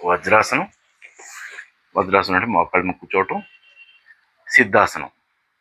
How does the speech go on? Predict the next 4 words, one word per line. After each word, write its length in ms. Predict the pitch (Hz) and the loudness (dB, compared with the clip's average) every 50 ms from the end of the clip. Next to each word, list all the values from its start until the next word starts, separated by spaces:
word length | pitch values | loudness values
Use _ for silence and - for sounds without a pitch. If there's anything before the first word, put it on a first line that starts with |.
| _ _ - - - _ _ _ _ _ _ _ _ _ _ _ _ _ _ _ _ _ _ _ _ _ _ _ _ _ _ - - | _ _ -20 -20 -20 _ _ _ _ _ _ _ _ _ _ _ _ _ _ _ _ _ _ _ _ _ _ _ _ _ _ 0 4
ఏదో 320 | 135 170 190 220 214 196 | 4 6 6 6 6 6
లేకపోతే 440 | 165 156 170 170 - 185 185 180 170 | 8 6 6 4 4 0 -2 0 2
ఏమీ 220 | 151 151 165 180 | 2 2 2 2
చేయకపోతే 560 | 160 151 147 139 139 143 147 151 - 233 247 | 2 2 2 2 2 -2 -8 -4 -4 -4 -4